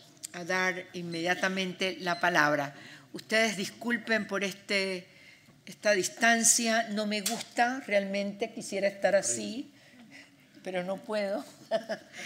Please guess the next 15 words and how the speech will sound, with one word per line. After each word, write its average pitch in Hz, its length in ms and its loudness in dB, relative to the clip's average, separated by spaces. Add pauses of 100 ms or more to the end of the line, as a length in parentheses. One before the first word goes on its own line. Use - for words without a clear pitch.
(280)
No, 214 120 -6
no, 226 280 -4 (260)
no 214 140 -6
tengo 208 240 -6
el 202 100 -8
tamaño 196 380 -2
de 190 120 4
Pablo, 196 460 2
que 202 160 -2
se 196 140 0
ve, 208 260 -2 (500)
pero, 208 300 6 (1080)
pero, 196 640 8
eh, 180 640 4 (420)
eh, 185 320 -6